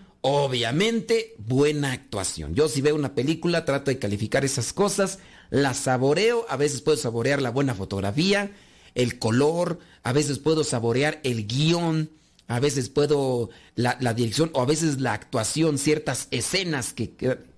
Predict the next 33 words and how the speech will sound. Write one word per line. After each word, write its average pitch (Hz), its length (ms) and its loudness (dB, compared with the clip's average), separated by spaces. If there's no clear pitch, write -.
Nomás 330 280 0
pa' 302 140 -4
presumirles 277 520 2
un 311 160 -4
poquillo, 247 440 0
pues, 240 180 2
hombre. 151 320 -4
Sigo 226 360 0
con 185 180 0
otro. 196 360 -2
Eh, 165 640 0
y 160 80 -4
por 151 140 2
eso 165 140 -2
es 165 60 -2
que 147 100 -4
sé 160 160 4
de, 160 160 2
de, 131 220 0
de, 123 220 0
de, 120 240 0
de 123 160 0
algo 135 320 2
de, 117 220 -2
de 123 140 -2
películas 151 460 2
de 131 80 0
cine 156 400 0
y 127 60 -6
todo 135 160 -2
lo - 80 -6
más. - 200 -12
Ok, 202 140 0